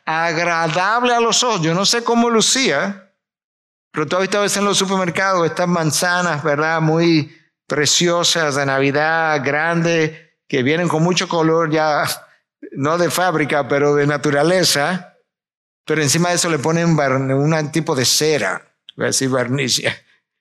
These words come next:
un tipo de cera que la hace más brillosa todavía. Así debió haberle parecido a Eva, y de repente era deseable. Tú ves que la conversación,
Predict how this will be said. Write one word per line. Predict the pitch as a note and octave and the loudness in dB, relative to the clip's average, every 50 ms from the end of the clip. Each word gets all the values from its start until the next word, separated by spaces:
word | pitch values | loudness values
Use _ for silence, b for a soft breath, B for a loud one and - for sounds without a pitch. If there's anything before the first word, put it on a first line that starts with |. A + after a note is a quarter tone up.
| _ _ _ | _ _ _
un | C3+ | -4
tipo | C3+ E3 F#3+ G#3 | -2 0 0 0
de | F#3 E3 C3+ | 0 0 0
cera | - - - F3+ F3 E3 D3+ C#3 | 0 0 0 0 0 0 0 -2
que | B2 C3+ | -2 -2
la | C#3 | 0
hace | D3 C#3+ D#3+ | 0 0 0
más | D3+ D3 D3+ D3+ E3+ E3+ - D#3 | 2 2 2 0 0 -2 -2 -2
brillosa | D#3 D#3+ D#3 C#3+ C3 C#3 D#3+ E3+ F3 - - B2 A2+ A#2 | 0 0 0 0 2 0 0 2 0 0 0 0 -2 -2
todavía. | B2 A#2+ A#2 A#2 A2+ A2 G#2 G#2 A#2+ C#3 D#3+ - - _ _ _ _ _ _ _ _ _ _ _ _ _ _ _ _ _ _ _ _ _ _ | 0 0 0 0 0 -2 -2 -2 -4 -4 -4 -8 -14 _ _ _ _ _ _ _ _ _ _ _ _ _ _ _ _ _ _ _ _ _ _
Así | A2+ A2+ A2 - - E3 E3+ | -6 -4 -2 0 0 2 2
debió | E3 D#3+ D3 D3 D3 | 2 2 2 2 2
haberle | C#3+ C#3 C#3+ C3+ C#3+ C3 | 2 2 2 0 0 0
parecido | C3 C3+ C3 C3 A2+ - - D#3+ C#3+ C3 B2+ B2 A2+ - - - | 0 0 0 0 0 0 0 0 2 2 2 2 2 0 0 -2
a | A#2 A#2 C#3+ | -2 0 0
Eva, | E3 E3+ C#3+ A2 G2+ A2 A2+ A2+ - _ _ _ _ _ _ _ _ _ _ _ _ | 0 0 0 0 -2 -2 -4 -6 -14 _ _ _ _ _ _ _ _ _ _ _ _
y | C3 | -2
de | B2 B2 B2+ | -2 -2 -2
repente | - D#3 C#3+ G#2 - - D3+ G3 G#3 G#3 F#3 D3+ B2 - C3+ B2+ B2 B2 B2 - - | 0 -2 -4 -4 -2 -4 -2 -2 0 0 0 -2 -2 -2 -2 0 0 -2 -2 -6 -6
era | A#2+ A#2+ C3 C#3 D3 D#3 E3 D3+ | -4 -2 -2 0 0 0 0 0
deseable. | C3+ D3 D3 C3 - - - - B2 A2+ A2+ A#2 A#2+ A#2+ A#2 G#2+ G#2 G2+ G2 | 0 0 0 0 0 -2 -2 0 0 2 2 2 0 0 -2 -2 -4 -8 -8
Tú | - - E3 F#3+ | -4 -2 0 0
ves | G3 F3+ C3 G#2 - | 0 0 0 -4 -6
que | - - - C#3 | -8 -4 -2 0
la | B2+ B2+ B2+ B2+ | 0 0 -2 -2
conversación, | - E3 D#3+ D#3+ F3 D#3+ D#3+ - F#3+ F3+ - - - G#3 G3 F3 C#3 B2 A#2 B2 C3+ D#3+ E3 - | -2 -2 0 0 0 -2 0 -2 0 0 0 0 0 0 0 0 0 0 0 -2 -4 -6 -6 -10